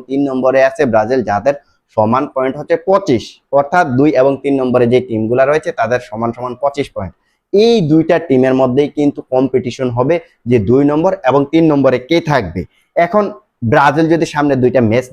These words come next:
জিতে যায় তাহলে ব্রাজিলের ক্লিয়ারলি, একেবারে ক্লিয়ারলি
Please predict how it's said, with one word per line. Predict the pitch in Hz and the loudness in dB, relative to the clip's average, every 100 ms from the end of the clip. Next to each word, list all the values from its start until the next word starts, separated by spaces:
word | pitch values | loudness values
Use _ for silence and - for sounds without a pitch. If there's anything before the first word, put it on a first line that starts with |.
| 101 | -2
জিতে | 127 147 147 | -2 0 0
যায় | 147 147 - | 0 -2 -6
তাহলে | 101 120 131 113 | -8 -2 0 0
ব্রাজিলের | 104 101 98 127 160 - _ _ _ _ _ _ - | -2 -4 -2 0 0 -2 _ _ _ _ _ _ -2
ক্লিয়ারলি, | 160 185 175 120 90 - - | 2 4 4 2 -4 -4 -2
একেবারে | 151 151 151 151 | 0 0 0 -2
ক্লিয়ারলি | - 123 127 131 143 | 0 2 4 2 2